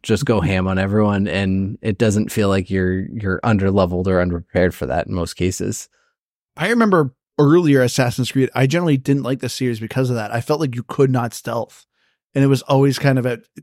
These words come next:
Speaker 2: at a certain point where it's just like, yeah, you just gotta fight people. And it's like, n-, I don't feel like an assassin, like, 'cause all the trailers were always, like, these cool kills and stuff like that. But then when you play the game, it's like, nah,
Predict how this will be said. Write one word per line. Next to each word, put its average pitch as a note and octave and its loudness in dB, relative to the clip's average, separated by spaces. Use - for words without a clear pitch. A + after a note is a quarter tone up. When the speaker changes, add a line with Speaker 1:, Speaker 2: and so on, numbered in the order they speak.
Speaker 2:
at D3+ -2
a B2+ 2
certain C3+ 0
point C3 0
where B2 -2
it's A2+ -6
just A#2+ -6
like, A#2+ -10
yeah, C3 -2
you A#2+ -4
just B2 -6
gotta A#2 -4
fight C3 -4
people. B2 -4
And A#2 -8
it's A#2 -10
like, C3+ -8
n-, G#3+ -4
I F3+ -2
don't G3+ -2
feel G#3 0
like F#3+ 0
an E3 0
assassin, D#3+ -2
like, A#2 -10
'cause C#3+ -2
all F#3+ 2
the F#3 2
trailers D3+ 2
were C3+ 0
always, C3+ 2
like, A#2+ -6
these B2+ -2
cool C3+ 0
kills B2+ 2
and A#2 -6
stuff A#2+ -4
like A#2+ -4
that. A#2 -8
But C#3+ -8
then E3+ 0
when F3 0
you E3 0
play D#3 4
the C#3 0
game, C#3 -2
it's B2 -6
like, B2 -8
nah, C#3 -2